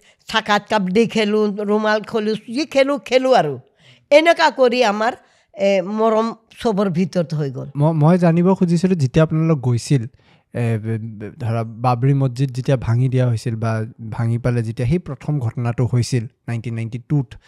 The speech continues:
Speaker 2: যদি মোৰ ভুল হোৱা নাই, সেইখিনি সময়ৰ মোৰ অলপ কথা জানিব মন। কেনেকুৱা হৈছিল, মানে, কি, কি হৈছিল তাতে?
Speaker 1: তাৰ সমস্যা ভাই, ল'ৰাবিলাককো বেচাৰা সিহঁতক কোবাইছে কিন্তু।
Speaker 2: উম, এ, তেতিয়া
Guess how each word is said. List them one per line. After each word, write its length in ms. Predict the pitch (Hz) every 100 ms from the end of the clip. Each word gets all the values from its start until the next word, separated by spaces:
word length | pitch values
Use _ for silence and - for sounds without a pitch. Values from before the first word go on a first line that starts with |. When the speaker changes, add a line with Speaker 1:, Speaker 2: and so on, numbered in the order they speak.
| _ _
Speaker 2:
যদি 180 | 127 120
মোৰ 160 | 120 120
ভুল 220 | 107 131
হোৱা 180 | 117 120
নাই, 160 | 107 - _ _ _
সেইখিনি 420 | - 214 226 247 247 226
সময়ৰ 340 | 208 208 214
মোৰ 220 | 196 196
অলপ 260 | - 147 151 -
কথা 240 | 139 - 131
জানিব 320 | 117 117 110
মন। 220 | 104 98 - - _ -
কেনেকুৱা 460 | 190 226 220 220
হৈছিল, 300 | 170 131 123
মানে, 220 | 120 120 120
কি, 220 | 123 165
কি 240 | 160 196
হৈছিল 320 | 170 123 117
তাতে? 260 | 107 104 101 - _ _
Speaker 1:
তাৰ 200 | 240 277 -
সমস্যা 480 | 269 269 269 254
ভাই, 220 | 233 226 277 - - _ _ _ _ _ _ _ -
ল'ৰাবিলাককো 840 | 220 220 240 226 233 254 262 -
বেচাৰা 440 | 240 175 208 208
সিহঁতক 360 | 202 202 185 254 -
কোবাইছে 420 | 214 165 139 -
কিন্তু। 300 | - - - - _ _ _ _ _
Speaker 2:
উম, 260 | 143 120 110 - -
এ, 160 | 143 123 117 _ _ - -
তেতিয়া 480 | 156 135 143 139 135